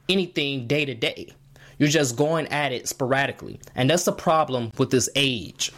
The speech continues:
ladies and gentlemen. We live in a social media era where it's so easy to put these things in your bio, like I said, but it's also so easy to share and post all these motivational things, all these motivational quotes and posts and all of that just to get your, um,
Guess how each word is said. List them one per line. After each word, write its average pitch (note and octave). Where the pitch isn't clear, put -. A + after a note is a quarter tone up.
ladies A#2
and G#2+
gentlemen. A#2
We E3
live F#3
in D3+
a A#2+
social F#3+
media E3+
era A2+
where C3
it's -
so F#3+
easy F#3
to C3+
put F#3+
these F#3
things F3+
in F3+
your F3
bio, D3+
like C3+
I B2
said, C#3
but B2+
it's A#2
also D#3+
so D#3+
easy D#3
to B2
share D#3
and C3
post E3
all F3+
these F3
motivational D3+
things, A2
all D#3
these D3+
motivational D3+
quotes D#3+
and A2+
posts D#3
and B2
all D#3+
of D3+
that D3
just D3
to D3+
get C#3+
your, C3+
um, B2